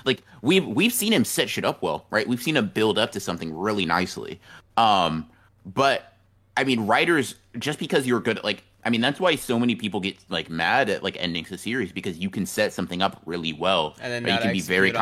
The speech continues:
Speaker 1: competent
Speaker 2: it,
Speaker 1: at character
Speaker 2: yeah.
Speaker 1: writing, and then you just fumble the ending. I think Horikoshi is good at certain things. Like, he's, like,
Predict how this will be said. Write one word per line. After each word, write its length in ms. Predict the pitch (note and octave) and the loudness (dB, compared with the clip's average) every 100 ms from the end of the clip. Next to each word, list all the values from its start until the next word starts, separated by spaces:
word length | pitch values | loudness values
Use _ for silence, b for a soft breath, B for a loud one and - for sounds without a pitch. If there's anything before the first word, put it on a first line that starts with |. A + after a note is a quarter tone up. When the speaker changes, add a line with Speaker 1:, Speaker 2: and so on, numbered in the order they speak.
| G2+ | 0
Speaker 1:
competent 220 | G#2 F2 | 0 -2
Speaker 2:
it, 40 | A2 | 2
Speaker 1:
at 40 | |
character 260 | G2+ A2+ F#2+ | 2 2 2
Speaker 2:
yeah. 60 | |
Speaker 1:
writing, 280 | F2+ E2+ F2+ A#2 | 0 0 -2 -2
and 160 | G#2+ | 0
then 80 | G#2 | 0
you 140 | G#2 | 0
just 180 | G2+ G2 | -2 -4
fumble 400 | - - F2+ F2+ | -4 0 0 0
the 160 | D#2+ D#2+ | -4 0
ending. 400 | A2 F2+ D#2+ C#2+ B B B - | 0 0 -2 -6 B B B -2
I 140 | E3+ | -2
think 280 | F#3+ D3+ - | 0 0 0
Horikoshi 840 | G#2+ A#2+ B2 B2+ A#2+ A#2+ A2+ G2 b b b _ A2+ | 0 2 2 2 0 2 2 2 b b b _ -2
is 260 | A2 E2+ - E2 | 0 -2 -12 -12
good 520 | D#2 G#2+ C3 E3 F3+ F3 b b _ _ _ _ A2+ | -2 2 4 4 0 -4 b b _ _ _ _ -2
at 240 | G#2 - | -2 -4
certain 400 | - A#2 G2 G2 | -2 -2 0 -4
things. 380 | F#2+ F2 D2 C#2+ | -4 -4 -4 -10
Like, 120 | E2 | -4
he's, 300 | C3+ A#2+ - | -2 -2 -6
like, 200 | G#2 | -12